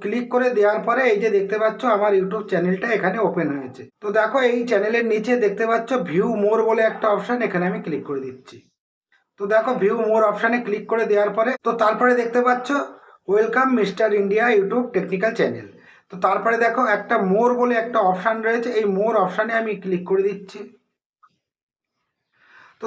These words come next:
দেখো ক্লিক করে দেওয়ার পরে এই চ্যানেলে আমার একটা সুন্দর ডেসক্রিপশন লেখা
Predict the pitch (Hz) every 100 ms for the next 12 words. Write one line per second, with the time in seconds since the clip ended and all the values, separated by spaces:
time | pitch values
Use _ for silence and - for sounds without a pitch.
0 | 226 247 226 226 208 240 240 254 254 214
1 | 220 220 240 262 254 202 233 - 180 196
2 | 240 247 202 214 196 - 240 - 190 196
3 | 247 247 - - _ _ _ _ _ -
4 | 160 202 202 240 - 262 277 190 135